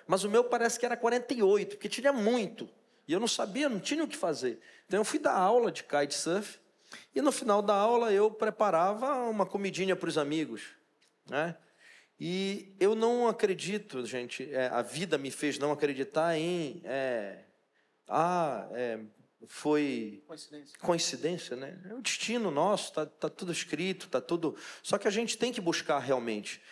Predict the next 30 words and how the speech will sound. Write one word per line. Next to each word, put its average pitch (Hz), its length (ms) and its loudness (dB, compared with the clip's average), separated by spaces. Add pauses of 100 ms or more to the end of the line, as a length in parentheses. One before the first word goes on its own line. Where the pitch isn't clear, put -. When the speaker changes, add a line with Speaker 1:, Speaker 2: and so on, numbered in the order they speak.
(160)
Speaker 1:
e 135 60 -8
tem 190 200 0
que 190 60 -4
ser 165 240 0
intencional 151 840 0
e 123 40 0
não 143 220 2
ocasional, 104 720 -4 (400)
né? 135 140 -4
Porque - 160 -4
você 143 200 -2
acre-, 143 440 -2
ir 180 540 -4
intencionalmente 160 800 0
no 165 100 -2
que 165 80 -8
você 156 240 0
acredita. 127 640 -2 (1120)
E 170 140 -2
eu 220 100 6
acreditava 190 720 0
sim 190 380 -4
que 190 80 -2
eu - 20 2
poderia 151 460 0
fazer 135 400 0
isso 135 420 -6
muito 139 260 -6
bem 127 160 -2
feito. 120 560 -6